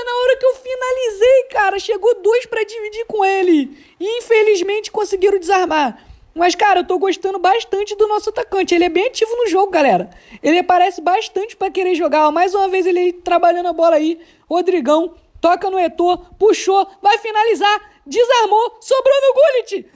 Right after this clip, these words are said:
Vamos! Gulitão aí de novo, ó, mandou ali uma carinha ali, ele, ele não deu nem pra ver direito. Mas vamos, cara, pra cima. Tem que respeitar aí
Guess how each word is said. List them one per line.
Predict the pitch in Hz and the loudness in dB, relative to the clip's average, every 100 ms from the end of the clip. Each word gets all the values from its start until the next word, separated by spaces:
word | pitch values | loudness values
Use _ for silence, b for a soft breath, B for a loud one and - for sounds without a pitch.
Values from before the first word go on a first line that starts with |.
| 254 | _
Vamos! | - 605 640 605 587 571 523 508 466 453 427 403 381 370 359 339 330 320 302 294 277 269 254 247 226 220 208 196 175 165 B 269 262 | 0 0 4 6 6 6 4 0 0 0 -2 -4 -6 -6 -6 -6 -8 -8 -10 -10 -10 -12 -10 -10 -10 -12 -10 -8 -8 -8 B -20 0
Gulitão | 440 523 523 523 480 508 | 4 4 2 0 -8 -4
aí | 494 | -6
de | 466 480 | -4 -6
novo, | 453 508 494 453 | -4 -2 -2 2
ó, | 403 | 2
mandou | 403 415 415 466 | 0 -6 0 0
ali | 494 466 | 0 -4
uma | 494 494 | -4 -6
carinha | 480 440 427 453 | -2 0 0 -2
ali, | 427 | 0
ele, | 427 440 | 0 2
ele | 403 466 | 0 0
não | 427 | -2
deu | 403 | -4
nem | 440 | -4
pra | 453 427 | -4 -2
ver | 453 | -2
direito. | 403 370 370 359 - b b _ | -2 -4 -4 -6 -12 b b _
Mas | 453 440 | 2 2
vamos, | 294 453 480 453 | 2 0 0 -2
cara, | 381 370 339 | 0 0 0
pra | 440 440 | 0 0
cima. | - 381 466 453 381 247 - b b - | -2 -6 -6 0 2 0 -4 b b -2
Tem | 403 | 0
que | 427 415 | 2 2
respeitar | 427 415 403 392 392 | 2 2 -2 0 2
aí | 392 392 392 | 4 4 2